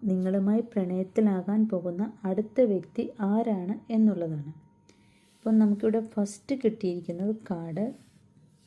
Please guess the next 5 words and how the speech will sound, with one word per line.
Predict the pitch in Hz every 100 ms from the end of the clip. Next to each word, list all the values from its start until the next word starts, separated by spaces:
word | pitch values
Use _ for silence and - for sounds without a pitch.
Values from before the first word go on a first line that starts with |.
| _
നമുക്ക് | 196 185 202
ഫസ്റ്റ് | 202 185 - - 220
കിട്ടിയിരിക്കുന്നത് | 208 - 175 170 165 - 170 170 165 220 320 - _ _ _ _ _ - _ _ -
Two | 254 285
of | 294